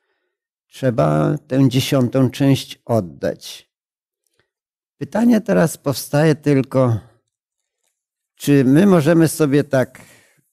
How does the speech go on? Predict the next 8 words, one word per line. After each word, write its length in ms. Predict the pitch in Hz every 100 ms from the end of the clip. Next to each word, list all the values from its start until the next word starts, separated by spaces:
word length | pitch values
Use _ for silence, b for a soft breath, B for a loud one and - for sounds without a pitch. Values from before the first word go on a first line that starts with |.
| _
dysponować 920 | 147 - - 139 131 131 127 123 -
tym, 580 | - 135 131 127 117 - -
gdzie 400 | 107 110 117 117
chcemy 520 | - 143 120 120 -
oddać, 840 | 127 113 110 139 131 - - - _ _ _ _ _ _
na 160 | 113 127
jakie 340 | 127 127 131
cele? 540 | 117 - 131 131 131